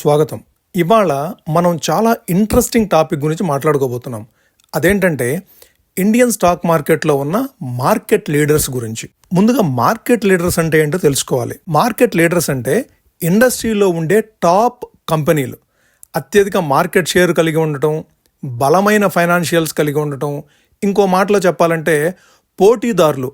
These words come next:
అంటే కాంపిటీటర్స్ వెనకబడిపోవడానికి కారణమయ్యే బలమైన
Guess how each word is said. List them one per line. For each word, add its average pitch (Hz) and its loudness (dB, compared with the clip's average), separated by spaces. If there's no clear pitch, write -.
అంటే 175 -4
కాంపిటీటర్స్ 202 0
వెనకబడిపోవడానికి 170 0
కారణమయ్యే 156 0
బలమైన 214 0